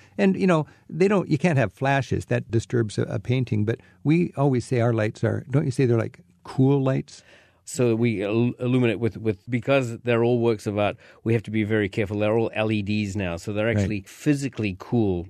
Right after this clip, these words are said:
Speaker 2: A lot of times it's great to be in a museum when it's closed, and sometimes that's the only time they'll let us be there. But the problem is the museum's empty, and we need a body. And we see you, uh, from behind enjoying a piece of art or something like that.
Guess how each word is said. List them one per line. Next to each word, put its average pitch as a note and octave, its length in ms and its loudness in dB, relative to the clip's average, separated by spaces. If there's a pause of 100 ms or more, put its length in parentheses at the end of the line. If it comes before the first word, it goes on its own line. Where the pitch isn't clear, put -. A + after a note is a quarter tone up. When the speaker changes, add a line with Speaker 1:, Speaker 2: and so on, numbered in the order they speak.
(340)
Speaker 2:
A C3+ 60 -4
lot F#3 140 0
of A#3 100 -6
times A2 280 -2
it's - 160 0
great C#3+ 220 0
to A#2+ 80 0
be A#2+ 120 2
in B2 100 4
a - 20 4
museum A2+ 560 2
when A2 180 2
it's - 160 -6
closed, B2+ 540 -2 (120)
and G#2+ 140 4
sometimes G#2 320 0
that's G#2+ 200 -2
the G2+ 100 0
only G2 160 2
time F#2+ 220 2
they'll E2+ 100 -6
let A2+ 220 0
us - 120 -2
be E2 180 -4
there. A2+ 240 0 (600)
But B2 100 0
the A#2 80 -8
problem D3 260 0
is A2+ 140 -2
the A2+ 80 -2
museum's G#2+ 400 2
empty, C3+ 380 -2
and G#2 80 -4
we A2 80 0
need A#2 160 2
a - 20 0
body. - 560 -6 (500)
And B2 280 2 (100)
we A#2 160 4
see - 180 -2
you, A#2 460 4
uh, A2 140 0
from B2 180 0
behind G2+ 480 2
enjoying F#2 340 2
a F2+ 40 -2
piece G#2 240 -2
of F2 80 -2
art F#2 240 0
or F2+ 80 -4
something G2+ 320 -4
like F2+ 160 -4
that. - 200 -4